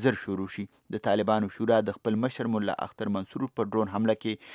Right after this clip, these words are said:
د وژنې څلور ورځې وروسته محافظه کاره مذهبي مشر مولوي هیبت الله خپل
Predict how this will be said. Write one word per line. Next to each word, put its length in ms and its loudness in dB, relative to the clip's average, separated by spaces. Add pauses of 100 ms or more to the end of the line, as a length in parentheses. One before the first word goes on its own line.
(280)
د 160 6
وژنې 420 0
څلور 240 4
ورځې 240 2
وروسته 760 -2
محافظه 480 -2 (100)
کاره 260 6
مذهبي 420 -4
مشر 300 0 (360)
مولوي 380 4
هیبت 380 0
الله 600 -2
خپل 300 0